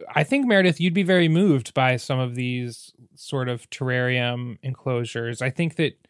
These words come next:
I could see you becoming interested in, like, making them for plants, but I could also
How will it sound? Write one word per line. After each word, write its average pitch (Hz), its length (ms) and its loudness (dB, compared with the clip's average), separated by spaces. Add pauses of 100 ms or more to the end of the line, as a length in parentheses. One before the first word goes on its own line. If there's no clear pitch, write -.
(500)
I 135 100 -6
could 143 180 0
see - 180 -4
you 160 540 4 (300)
becoming 143 380 -2
interested 135 520 -2
in, 120 240 -4
like, 110 380 -8 (120)
making 127 400 -4
them 113 220 -6
for 117 160 -10
plants, - 840 -8
but 113 300 -4 (100)
I 135 80 -4
could 147 140 0
also 120 560 -4